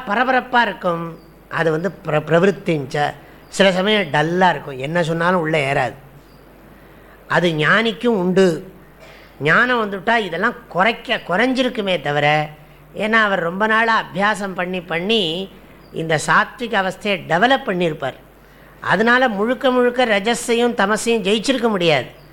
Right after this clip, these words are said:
ரஜஸும் தமசையும் குறைக்க முடியும், இல்லாம பண்ண முடியாது. அப்ப அவருக்கும் இதெல்லாம் உண்டு. மூன்று வகையான அந்தக்கரண நிலைகள் உண்டு. அப்படிப்பட்ட நிலைகள் இருந்தாலும் அவர் அதை பத்தி கவலைப்படுறதில்ல. மனசு தானே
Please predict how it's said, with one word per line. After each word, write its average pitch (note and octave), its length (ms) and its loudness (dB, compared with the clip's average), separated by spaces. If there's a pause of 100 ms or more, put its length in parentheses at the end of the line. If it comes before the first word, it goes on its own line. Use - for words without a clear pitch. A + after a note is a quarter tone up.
(300)
ரஜஸும் G3+ 580 0
தமசையும் A3+ 560 0
குறைக்க A3 400 0
முடியும், F#3+ 480 -2 (380)
இல்லாம B3 460 4
பண்ண G3+ 220 -4
முடியாது. D3+ 420 -4 (840)
அப்ப E3+ 240 -2
அவருக்கும் A#3 560 2
இதெல்லாம் F#3 360 0
உண்டு. F3+ 380 2 (680)
மூன்று A#3 400 2
வகையான F#3+ 440 2 (540)
அந்தக்கரண G3+ 640 0 (320)
நிலைகள் F#3+ 460 2 (180)
உண்டு. F3 320 4 (680)
அப்படிப்பட்ட D#3+ 640 -2
நிலைகள் F#3+ 420 2 (120)
இருந்தாலும் D3+ 640 0 (560)
அவர் D3 260 0
அதை C#3 220 -2
பத்தி D3+ 360 -6
கவலைப்படுறதில்ல. C#3+ 640 -4
மனசு C#3 360 -4
தானே E3+ 320 2